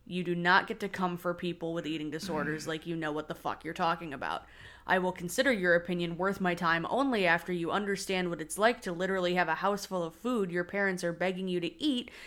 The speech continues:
and you can't sleep for more than a few hours at a time because you are so far into starving to death that the hunger pangs wake you up, and they are so painful you cry. Never mind the mythical short swords. I am just going to beat him to a bloody pulp.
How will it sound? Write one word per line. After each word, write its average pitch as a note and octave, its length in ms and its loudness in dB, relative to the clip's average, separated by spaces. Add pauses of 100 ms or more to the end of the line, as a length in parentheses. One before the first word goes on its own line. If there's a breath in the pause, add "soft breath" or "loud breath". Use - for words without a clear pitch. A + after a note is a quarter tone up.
(140)
and F#3+ 140 0
you F#3 80 -2
can't G#3 340 -2
sleep - 300 -2
for G3 80 -4
more F#3 160 0
than F3 160 -2
a F3 60 -2
few F#3+ 240 -2
hours F#3+ 320 2
at F3 80 -2
a F3 40 -4
time G#3 360 2
because F3+ 320 -2
you E3+ 100 -2
are E3+ 80 0
so G3 300 -2
far F#3 260 2
into F3 160 -2
starving F#3+ 500 0
to E3+ 80 -2
death D#3+ 360 0 (260 loud breath)
that F3 120 -8
the - 80 2
hunger G3+ 300 2
pangs F#3 400 0
wake F3 240 2
you F3+ 160 -2
up, D#3+ 280 0 (320 loud breath)
and F3+ 180 2
they E3+ 80 4
are E3 120 2
so G3+ 260 2
painful F3+ 420 -2
you E3 140 -4
cry. D3 440 -4 (380 loud breath)
Never A3+ 240 8
mind G#3 240 6
the F#3+ 60 2
mythical G3 500 0
short G3+ 360 0
swords. E3+ 460 0
I F#3+ 140 4
am G3 120 2
just F#3 160 -6
going F3+ 200 2
to E3 60 -4
beat F3 220 0
him F3+ 160 -2
to F3 160 0
a E3 60 0
bloody D3+ 360 -2
pulp. - 340 -6